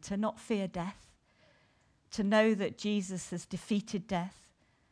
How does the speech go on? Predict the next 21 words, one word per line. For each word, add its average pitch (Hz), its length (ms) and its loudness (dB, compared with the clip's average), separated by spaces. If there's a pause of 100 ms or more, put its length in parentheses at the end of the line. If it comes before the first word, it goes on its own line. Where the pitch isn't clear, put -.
(380)
that - 140 -6
because 208 360 4
of 202 100 0
our 202 160 8
relationship 208 760 2
with 190 160 -4
God, 180 360 2 (1040)
because 220 280 0
it's - 140 -2
been 202 220 2
restored, 180 560 0
we 190 180 -4
can 185 280 -6
live 185 260 -4
with 175 160 -6
him 165 440 -4 (280)
not 202 160 0
only 180 260 0
now, 170 420 -4
but 160 200 -8 (100)
forever, - 680 -6